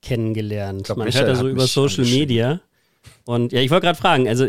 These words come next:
Speaker 1: man, man hört ja, äh, über Social Media, wer hat denn da wen angeschrieben? Und ich glaube mal gehört zu haben bei euch,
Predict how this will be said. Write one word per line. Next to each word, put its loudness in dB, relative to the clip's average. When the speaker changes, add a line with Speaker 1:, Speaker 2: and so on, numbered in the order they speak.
Speaker 1:
man, 2
man 4
hört 4
ja, 2
äh, -2
über 0
Social 2
Media, 2
wer 2
hat 0
denn 2
da 2
wen 2
angeschrieben? 0
Und 0
ich -8
glaube 0
mal 0
gehört -2
zu -4
haben 0
bei -2
euch, -2